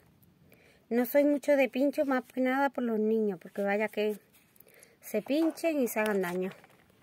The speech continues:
Pero estos me encantan y los he comprado.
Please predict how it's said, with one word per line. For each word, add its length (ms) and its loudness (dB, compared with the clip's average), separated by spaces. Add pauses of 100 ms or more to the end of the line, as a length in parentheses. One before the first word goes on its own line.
(840)
Pero 160 4
estos 180 -2
me 100 4
encantan 600 4
y 80 4
los 200 4
he 60 -2
comprado. 500 -2